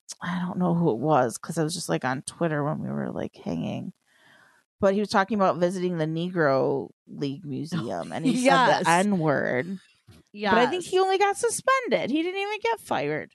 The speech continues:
Speaker 2: Oh, come on. Now that should have been,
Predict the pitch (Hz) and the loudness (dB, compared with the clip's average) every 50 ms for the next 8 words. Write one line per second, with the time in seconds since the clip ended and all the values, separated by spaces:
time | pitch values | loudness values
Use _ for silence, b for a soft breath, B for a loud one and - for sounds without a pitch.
0 | _ _ - 269 262 247 240 226 208 - 277 320 269 233 196 180 160 135 120 120 | _ _ 0 2 4 4 4 2 0 0 -2 0 0 0 0 0 -2 -4 -8 -10
1 | 110 - 190 208 220 277 233 233 233 233 233 226 202 226 262 285 311 349 392 359 | -14 -16 -18 -20 -18 -8 -2 0 0 0 0 -2 0 2 2 4 4 4 2 2
2 | - - 269 233 226 190 202 180 175 | 0 -4 -4 -4 -2 -2 -2 -2 -4